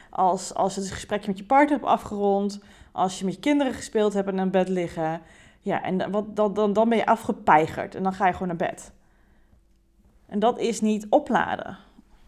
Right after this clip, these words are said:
Dat is niet je eigen waarde een bepaalde invulling geven die voor jou goed voelt.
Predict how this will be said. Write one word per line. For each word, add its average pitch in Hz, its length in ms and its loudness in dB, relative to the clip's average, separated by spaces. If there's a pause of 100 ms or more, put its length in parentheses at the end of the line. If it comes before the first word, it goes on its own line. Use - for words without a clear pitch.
(400)
Dat 226 160 0
is 202 220 -2
niet 220 220 -4
je - 80 -4
eigen 226 420 0
waarde 185 500 4 (800)
een 196 120 -4
bepaalde 196 220 4
invulling 233 540 2
geven 185 760 -2 (160)
die 196 160 -2
voor 190 100 0
jou 180 120 4
goed 294 200 -4
voelt. - 300 -16